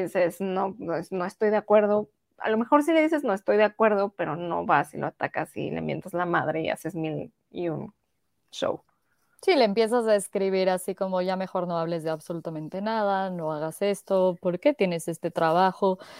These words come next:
Speaker 2: No deberías de estar
Speaker 1: <laughs>
Speaker 2: permitido hablar de esto", y es como, "Ok, ok, ahora tú me vas a decir que no estoy permitida hablar de deportes".
Speaker 1: Exacto.
Speaker 2: Muy bien.
Speaker 1: Ah, creo que eso sí es muy, muy importante. Y otra cosa que a mí me gustaría tocar, que no sé si a ti te, te pasó mientras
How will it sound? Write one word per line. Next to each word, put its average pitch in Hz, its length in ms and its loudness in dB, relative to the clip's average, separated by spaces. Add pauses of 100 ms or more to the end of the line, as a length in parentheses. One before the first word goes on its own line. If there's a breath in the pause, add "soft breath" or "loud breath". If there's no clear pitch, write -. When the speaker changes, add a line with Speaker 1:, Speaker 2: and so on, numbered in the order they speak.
(220 loud breath)
Speaker 2:
No 285 180 8
deberías 190 460 8
de - 60 10
estar 202 260 6
Speaker 1:
<laughs> - 20 -12
Speaker 2:
permitido 208 580 4
hablar 185 340 6
de 175 280 0
esto", 202 280 -4
y 196 140 -2
es 196 140 -6
como, 285 280 -4
"Ok, 359 100 -10 (260)
ok, 190 120 -6 (580)
ahora 202 420 2 (140)
tú 196 120 -12
me 180 120 -10
vas 170 200 -8
a - 40 -8
decir 160 260 -14
que - 80 -20
no 175 60 -10
estoy 185 200 -12
permitida 190 440 -4
hablar 185 260 -2
de - 100 0
deportes". 214 880 0
Speaker 1:
Exacto. 185 760 -2
Speaker 2:
Muy 214 160 -4
bien. 240 200 -2
Speaker 1:
Ah, 202 140 -6 (400)
creo 214 200 0
que 208 100 -4
eso 214 140 -2
sí 214 120 -2
es 190 100 -2
muy, 185 240 0
muy 190 260 0
importante. 190 800 0 (560 loud breath)
Y 262 140 8
otra 392 200 8
cosa 403 200 8
que 370 80 4
a 254 60 8
mí 226 60 2
me 247 100 4
gustaría 208 480 6
tocar, 208 400 6
que 190 80 0
no 185 160 -2
sé 220 120 -2
si 220 140 0
a 165 120 2
ti 170 140 0
te, 202 280 2
te 190 220 0
pasó 202 640 4
mientras 180 840 0